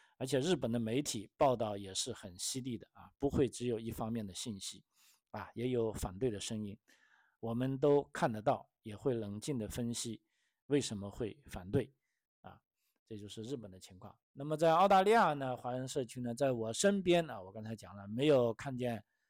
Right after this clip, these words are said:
呃，什么，呃，大家去恐慌啊，甚至不吃日本的东西啊，或者去，尤其是囤盐呐，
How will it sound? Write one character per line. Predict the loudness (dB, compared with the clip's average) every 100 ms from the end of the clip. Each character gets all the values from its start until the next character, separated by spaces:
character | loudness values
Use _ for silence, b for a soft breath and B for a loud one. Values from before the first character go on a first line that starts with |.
| _ _ _
呃， | -14 -12 -12 -12 -12
什 | -10 -8
么， | -6 -4 -6 -10 _ _ _ _ _ _ _
呃， | -12 -12 -4
大 | -4
家 | -2 -4 -4
去 | -4 -2 -2 -4 -6 0
恐 | 0 0
慌 | 6 8 8 4
啊， | 2 2
甚 | 0 -2
至 | -2 -2
不 | 0 2
吃 | 2 2 2
日 | 2
本 | 2 0
的 | -2
东 | -2 -2
西 | -4 -2
啊， | -2 -2
或 | -2
者 | -4
去， | -4 -4 -4
尤 | -2
其 | 0 0
是 | 0 -4
囤 | -6 -6 -4
盐 | -2 -2 -2
呐， | -2